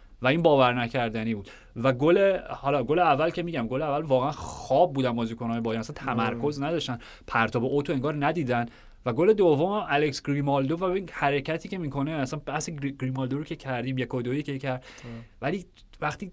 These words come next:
Speaker 1: ساختار الگوی پاس‌های کلی بایر لورکوزن رو تو این بازی نگاه می‌کردی، وقتی نگاه می‌کردی که چطور خود، اه، کی بود اون اوورلپ رو کرد که پاس هم بهش ندادن، ولی به هر حال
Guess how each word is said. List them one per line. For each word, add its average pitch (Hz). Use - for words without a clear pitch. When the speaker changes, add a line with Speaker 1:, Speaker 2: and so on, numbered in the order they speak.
Speaker 1:
ساختار 151
الگوی 147
پاس‌های 147
کلی 143
بایر 135
لورکوزن 120
رو 139
تو 143
این 120
بازی 117
نگاه 110
می‌کردی، 117
وقتی 156
نگاه 139
می‌کردی 147
که 147
چطور 143
خود، 143
اه، 131
کی -
بود 160
اون 131
اوورلپ 117
رو 110
کرد 107
که 110
پاس 131
هم 165
بهش 139
ندادن، 107
ولی 110
به 120
هر 110
حال 123